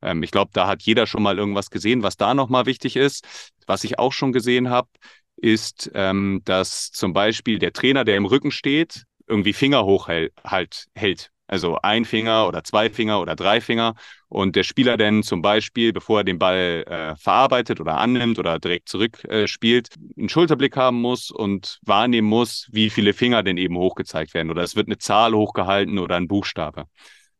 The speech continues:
Ähm, wenn man sich da mal die Studienlage anguckt, ähm, ist das Ganze nicht ganz so sinnvoll, weil, ähm, es wurde mit so Eye-Trackern, äh, im Spiel mal, äh, untersucht,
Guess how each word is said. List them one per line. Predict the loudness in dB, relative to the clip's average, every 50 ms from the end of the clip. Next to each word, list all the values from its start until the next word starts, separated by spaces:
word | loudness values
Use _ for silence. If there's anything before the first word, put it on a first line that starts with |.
| _ _ -8
Ähm, | -4 -4 -2 0 0 -2 0 -2
wenn | -2 -2
man | -2 -2
sich | -2 -2 0
da | 2 2 2
mal | 2 0
die | -2 -2
Studienlage | -8 -4 -2 0 0 2 2 2 2 2 2 0 -2 -4
anguckt, | -4 -6 -6 0 0 0 0 -2 -8 -14 -10 -4
ähm, | -2 -2 0 2 2 2 0 0 -2 _ _ _ _ _
ist | -8 -6 -2 -2
das | -2 0
Ganze | 0 -2 -2 0 2 2
nicht | 2 2
ganz | 2 2 0 2 0
so | -2
sinnvoll, | -2 0 2 0 0 0 -4 -6 -6 -6 -6 -2
weil, | 0 0 2 4 4 4 2 0 _ _ _ _ _ _ _ _ _ _ -8
ähm, | -4 -2 0 0 0 0 -2 -2 -4 -6
es | -8 -12 -8 -2
wurde | 0 2 4 4 4 4 4 4 2 0 -4 -8 -6
mit | -4 -4 -4 -6 -12 -20 -18
so | -12 -6 -4 -4 -4 -4 -6 -10 -4
Eye-Trackern, | -2 0 0 0 -2 -2 0 0 0 0 0 -2 0 0 -2 -4 -6 -8 -8
äh, | -6 -4 -2 -2 -2 -2 0
im | 0 0
Spiel | 0 -2 -6 -4 0 2 2 2
mal, | 2 2 2 2 2 2 2 0 0 -2
äh, | -2 -4 -2 -2 -2
untersucht, | -2 -4 -6 -4 -4 -4 -2 0 0 0 0 -2 -6